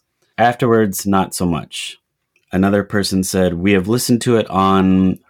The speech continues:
her birthday and our anniversaries. My kids listen to it on their own. They know exactly where it is." Another participant stated, "I listen to it on occasion. It makes me think about a great vacation we had and her belting out this song in a restaurant."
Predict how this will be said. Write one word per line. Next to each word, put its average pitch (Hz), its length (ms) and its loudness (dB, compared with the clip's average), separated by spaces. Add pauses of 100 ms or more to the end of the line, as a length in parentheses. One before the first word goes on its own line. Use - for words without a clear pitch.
her 95 120 -2
birthday 110 720 0
and 90 160 -2
our 87 220 0
anniversaries. 85 1040 -2 (400)
My 85 140 -2
kids 110 320 -2
listen 110 280 0
to 107 140 -2
it 98 60 2
on 90 140 0
their 87 160 0
own. 82 520 -2 (400)
They 85 140 -2
know 87 180 0
exactly 90 480 -2
where 95 200 2
it 87 80 0
is." 78 580 -6 (580)
Another 104 300 2
participant 90 560 -2
stated, 87 320 0
"I 87 140 0
listen 101 300 -2
to 113 120 -2
it 110 80 2
on 110 120 2
occasion. 92 720 0 (320)
It 85 120 -2
makes 104 240 0
me 101 120 0
think 98 240 -2
about 92 220 0
a 90 60 -2
great 92 240 -2
vacation 92 560 -2
we 80 140 -2
had 78 480 -6 (440)
and 85 160 -4
her 95 160 0
belting 95 460 0
out 87 240 -2
this 87 160 -2
song 82 400 0
in 82 160 -4
a 80 40 -2
restaurant." 80 760 -6